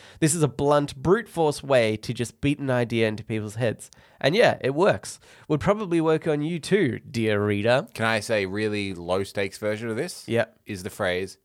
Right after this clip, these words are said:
Speaker 2: "Breakfast, most important meal of the day."
Speaker 1: <laughs>
Speaker 2: That
Speaker 1: Yeah.
Speaker 2: was made by cereal
Speaker 1: <laughs>
Speaker 2: companies. And it's repeated enough that people are like, "I guess that's really
Speaker 1: I
Speaker 2: true."
Speaker 1: guess that's true. Uh,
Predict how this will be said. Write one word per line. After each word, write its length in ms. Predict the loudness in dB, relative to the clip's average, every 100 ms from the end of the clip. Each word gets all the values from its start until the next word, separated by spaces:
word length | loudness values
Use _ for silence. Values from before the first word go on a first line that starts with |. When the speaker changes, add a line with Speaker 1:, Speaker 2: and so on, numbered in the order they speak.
| _
Speaker 2:
"Breakfast, 440 | -8 -8 -12 -12 _ _
most 200 | -14 -10
important 320 | -6 -4 -4
meal 100 | -4
of 60 | -4
the 60 | -2
day." 180 | 0 2
Speaker 1:
<laughs> 80 |
Speaker 2:
That 840 | 4 6 6 4 4 2 0 0 -8 -6
Speaker 1:
Yeah. 340 | 4 6 6 4
Speaker 2:
was 140 | 0
made 180 | 0 0
by 100 | 2
cereal 400 | 2 2 4 4
Speaker 1:
<laughs> 120 | 6
Speaker 2:
companies. 400 | 4 6 6 6
And 400 | 6 4 4 0
it's 100 | 2
repeated 380 | 0 2 2 2
enough 240 | 2 0 0
that 100 | -4
people 280 | -2 0 2
are 200 | 4 4
like, 260 | 2 0 -4 -16
"I 120 | -16 -6
guess 280 | -4 -4 -4
that's 280 | -4 -6
really 360 | -8 -2 -2 -2
Speaker 1:
I 20 |
Speaker 2:
true." 360 | -4 -2 0 0
Speaker 1:
guess 200 | -4 0
that's 240 | 0 0
true. 400 | 0 2 4 2 0 -14 -20 -12 2
Uh, 460 | 4 6 8 6